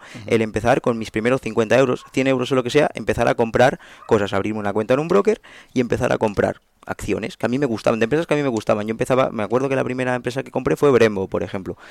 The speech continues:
Speaker 2: que es el fabricante este de frenos, que fabrica el, los frenos de los Lamborghinis, de los Ferraris y tal, ¿no? Que es una marca italiana. Pues yo analizaba esa empresa y dije, "Me gusta,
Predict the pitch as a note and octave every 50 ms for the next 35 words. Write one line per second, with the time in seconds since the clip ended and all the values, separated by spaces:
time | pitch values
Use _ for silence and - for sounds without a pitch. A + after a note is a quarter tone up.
0 | - - - - - - - - G2+ G2 - - F2+ G2 - G2 G2+ G#2 G#2 -
1 | G#2 G2+ G2+ - B2 C#3+ C#3+ D3+ E3 - - A2 - G#2 G2 G2+ G#2 G#2+ G#2+ G#2+
2 | G#2 G#2 G2+ G2+ G2+ G#2 G2 - - G#2+ A2 B2 B2 A2 G2 F#2 F2 - F#2+ F#2
3 | F2 F2+ G2 B2 B2 B2 A2 - - - - - - A#2+ A#2+ A2 G#2+ G2 - -
4 | - - C#3 C#3+ C#3+ A2 G2+ F#2+ G2 - - G2+ - G2 F#2+ F#2+ F#2 F2+ E2+ -
5 | - - - - - - A2+ G#2+ A#2 B2+ C3 B2+ A#2+ C3 B2+ B2 C3+ C3+ C#3 D#3
6 | D#3 E3 F3+ D3 A#2 A#2 A2 A2 G#2+ A#2 A2 - - -